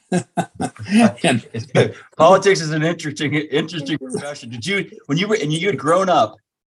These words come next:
Speaker 2: and had, had, had, and you, uh, Re-, you mentioned Reagan had been a, um, uh, kind of an icon for yours, an, an individual of, uh, uh, uh,
Speaker 1: Yes.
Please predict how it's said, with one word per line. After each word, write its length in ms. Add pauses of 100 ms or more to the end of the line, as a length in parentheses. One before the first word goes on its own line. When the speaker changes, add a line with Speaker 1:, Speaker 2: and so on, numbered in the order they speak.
(120)
Speaker 2:
and 200
had, 300
had, 260
had, 220
and 200
you, 220 (360)
uh, 80
Re-, 320
you 120
mentioned 340
Reagan 340
had 200
been 340
a, 280
um, 460 (380)
uh, 240
kind 220
of 80
an 80
icon 560
for 100
yours, 340
an, 160
an 120
individual 440
of, 80
uh, 300
uh, 220
uh, 140
Speaker 1:
Yes. 360